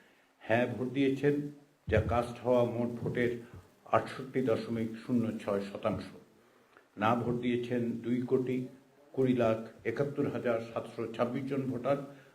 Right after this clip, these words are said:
যা কাস্ট হওয়া ভোটের প্রায় একত্রিশ শতাংশ। লক্ষণীয় যে ভোটারদের ষাট শতাংশেরও বেশি গণভোটে অংশ নিয়েছেন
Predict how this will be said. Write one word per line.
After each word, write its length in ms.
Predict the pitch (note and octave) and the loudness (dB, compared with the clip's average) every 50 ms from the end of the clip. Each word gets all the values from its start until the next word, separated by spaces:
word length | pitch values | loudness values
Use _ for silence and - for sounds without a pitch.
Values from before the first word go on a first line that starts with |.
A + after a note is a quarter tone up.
| _ - - | _ -12 -4
যা 160 | G2+ G#2+ G#2 | 0 0 0
কাস্ট 380 | - - A2+ A#2 A2 - - A#2 | 2 2 0 0 0 -2 -4 -2
হওয়া 220 | G#2+ A2 A2 G#2 | 2 4 4 4
ভোটের 300 | A2+ G#2+ G2+ - A2 G#2+ G#2 - | 2 -2 -4 -4 -2 -4 -4 -4
প্রায় 280 | G#2+ G2+ G2 F#2+ F#2+ - - - - _ _ _ _ _ _ - | -4 -4 -4 -4 -6 -8 -12 -20 -20 _ _ _ _ _ _ 0
একত্রিশ 380 | A#2 A2 - - B2+ A#2 - - | 0 0 0 0 -2 -2 -2 -2
শতাংশ। 480 | A2+ - A2+ G2+ - - - - - - - - _ _ _ _ _ _ _ _ - - - - | -4 -4 -4 -6 -6 -6 -12 -14 -16 -18 -20 -20 _ _ _ _ _ _ _ _ -20 -14 -4 0
লক্ষণীয় 640 | G#2 B2 B2 A#2+ C#3+ D#3 D3+ D3+ D3+ D3 C#3+ D3 | 2 2 2 2 4 4 6 8 8 8 6 6
যে 120 | D3 C#3 A#2 | 6 4 2
ভোটারদের 680 | F#2 F#2+ A2+ A2+ A2+ B2+ B2 B2+ B2+ B2+ C3+ C3+ - - - - - - - - - - - | 2 2 0 2 4 4 2 2 2 0 -2 -2 -2 -6 -10 -14 -18 -20 -20 -20 -20 -2 6
ষাট 220 | B2+ B2+ B2+ B2+ - | 6 6 6 6 2
শতাংশেরও 560 | - C3 C3 D3+ D3+ C#3+ C#3+ D3 C#3 C3+ B2+ | -2 -2 2 2 2 2 2 0 0 2 2
বেশি 460 | A2+ A2+ A2 A2 A2+ - - - - - - - - _ _ - | 2 0 -2 -2 -4 -6 -8 -10 -14 -16 -20 -20 -20 _ _ -2
গণভোটে 520 | G2 G#2+ A2 C3 C3 B2+ A#2 - A#2 A#2+ G#2+ | 0 2 2 2 2 0 0 0 0 0 0
অংশ 240 | A#2 B2 - C#3 | 0 -2 -2 -2
নিয়েছেন 420 | C#3+ C#3+ C#3+ C#3 C3+ - - D3 | 0 2 2 2 2 0 0 0